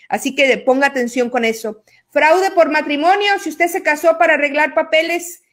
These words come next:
y lo descubrieron y por ahí hubo una negación de su petición y el oficial de inmigración o el juez de inmigración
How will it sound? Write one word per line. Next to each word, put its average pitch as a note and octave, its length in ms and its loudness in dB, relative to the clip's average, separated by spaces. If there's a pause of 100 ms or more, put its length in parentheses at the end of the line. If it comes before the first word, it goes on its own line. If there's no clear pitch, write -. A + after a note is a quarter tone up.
(160)
y C4 120 -4
lo C4+ 120 2
descubrieron D4+ 840 -2
y B3+ 140 -12
por C4 180 -4
ahí D4 220 -2
hubo D#4+ 180 -4
una E4 180 -4
negación D4+ 640 -4
de E4 100 -6
su C#4+ 160 -14
petición C4+ 600 -6
y B3 500 -8
el B3 140 -2
oficial B3 400 -2
de D#4+ 60 -6
inmigración D4 640 -4 (260)
o D4+ 140 4
el F4 100 0
juez D#4+ 240 -2
de D#4 60 -6
inmigración C#4+ 580 -2